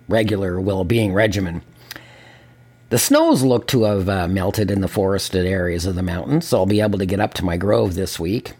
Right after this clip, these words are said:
Uh, this timing aligns nicely with the upcoming new moon in Aries on Thursday and the shift to Taurus season. So I gotta go up and, you know, sanctify the perimeters of the space again, and some black salt up there and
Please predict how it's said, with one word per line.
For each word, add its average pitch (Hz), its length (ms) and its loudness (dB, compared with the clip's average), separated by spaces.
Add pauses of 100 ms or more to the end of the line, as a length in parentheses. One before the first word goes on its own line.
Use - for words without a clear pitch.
(100)
Uh, 92 160 -6
this 147 200 2
timing 113 380 0
aligns 104 420 -4
nicely 101 400 -2
with 95 140 -4
the 95 120 -2
upcoming 95 460 -4
new 101 120 0
moon 98 280 0
in 92 100 -2
Aries 101 400 -2
on 92 140 -6
Thursday 117 500 0 (260)
and 208 240 2
the 110 80 2
shift - 380 -2
to 92 100 -6
Taurus 110 440 -2
season. 87 420 -4 (720)
So - 160 -14
I - 100 0
gotta 143 200 2
go 110 80 0
up 110 260 0
and, 90 260 -2
you 92 60 -4
know, 87 80 -6
sanctify 123 640 2
the 98 140 -2
perimeters 107 680 0
of 95 120 -2
the 95 120 -4
space 110 400 -2
again, 107 640 -2 (200)
and - 180 -8
some 87 160 -2
black 92 300 -4
salt 139 280 2
up 127 200 0
there 123 340 2
and 104 220 -2